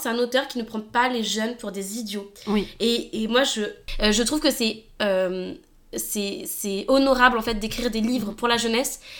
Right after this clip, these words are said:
Speaker 1: et d'écrire des bons livres pour la
Speaker 2: Oui.
Speaker 1: jeunesse, avec des, des, des, des,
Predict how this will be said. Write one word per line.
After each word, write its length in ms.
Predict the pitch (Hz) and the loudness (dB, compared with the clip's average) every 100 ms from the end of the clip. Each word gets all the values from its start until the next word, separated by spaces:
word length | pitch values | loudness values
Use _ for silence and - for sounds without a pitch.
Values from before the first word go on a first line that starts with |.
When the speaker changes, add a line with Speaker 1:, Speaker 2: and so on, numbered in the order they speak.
| - - | -6 0
Speaker 1:
et 100 | 226 | 0
d'écrire 300 | 233 247 233 | 0 -2 -2
des 100 | 226 | -2
bons 400 | 185 214 247 202 | -4 -2 -2 -4
livres 240 | 208 208 | -6 -2
pour 140 | 208 | 2
la 60 | 208 | 2
Speaker 2:
Oui. 60 | 208 | 2
Speaker 1:
jeunesse, 320 | 208 196 - - - | -2 -4 -8 -16 -2
avec 280 | 214 214 202 | 0 2 0
des, 280 | 214 202 - - | -2 -4 -8 -10
des, 220 | 208 196 | -6 -6
des, 200 | 180 190 | -6 -8
des, 400 | 175 190 - - | -8 -8 -8 -10